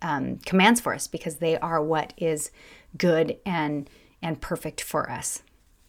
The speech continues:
So I hope those three, I'm gonna say 'em again really quick. "I am safe even if I am rejected. My value is given to me and it is not earned. And I can love others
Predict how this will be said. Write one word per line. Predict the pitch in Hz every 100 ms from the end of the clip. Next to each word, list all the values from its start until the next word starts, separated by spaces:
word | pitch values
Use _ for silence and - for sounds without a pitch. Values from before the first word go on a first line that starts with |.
| _ _ _ _ -
So | - 226 -
I | 190
hope | 180 220
those | 233 240 240
three, | 220 202
I'm | 185
gonna | 185
say | 185 180
'em | 175
again | 160 170
really | 165 165
quick. | - 269 269 - - - -
"I | - 190
am | 190
safe | 190 - 196 208 - -
even | 196 185
if | 175 180
I |
am | 160
rejected. | 170 156 180 175 180 170 170 - - - -
My | 160
value | 151 160 175 175 175
is | 170 180 -
given | 180 180 185
to | -
me | 190 190 202
and | 180 160
it | 143
is | 143
not | 165 165 160
earned. | 165 165 165 - _ - - _ _ _
And | 175 170
I | 185
can | 185 180
love | 175 175
others | - 170 180 185 190